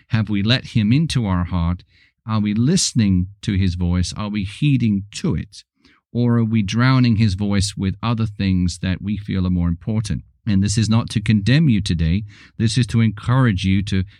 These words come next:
to focus even more on the Lord than you already are. Amen.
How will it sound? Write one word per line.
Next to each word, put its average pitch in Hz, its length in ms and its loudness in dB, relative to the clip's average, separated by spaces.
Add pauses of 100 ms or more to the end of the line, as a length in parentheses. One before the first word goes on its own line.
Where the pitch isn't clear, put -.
to 104 100 -4
focus 110 460 -2
even 104 280 2
more 117 280 0
on 104 100 0
the 92 80 2
Lord 82 380 0
than 90 140 2
you 92 120 2
already 87 500 -2
are. 87 340 0
Amen. 80 440 0